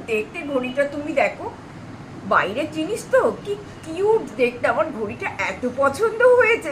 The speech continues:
যে কি বলি। এই একটা ঘড়ি দিয়েছে, আর এই একটা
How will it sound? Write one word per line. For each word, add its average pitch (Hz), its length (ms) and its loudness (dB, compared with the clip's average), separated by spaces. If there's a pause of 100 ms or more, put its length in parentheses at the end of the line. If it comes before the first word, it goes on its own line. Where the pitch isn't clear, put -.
যে 294 120 -2
কি 285 260 -10 (160)
বলি। 190 360 -2 (640)
এই 220 240 -4
একটা 214 240 0 (180)
ঘড়ি 233 300 2
দিয়েছে, 277 460 2 (680)
আর 185 1000 4 (440)
এই 311 120 -4
একটা - 220 -2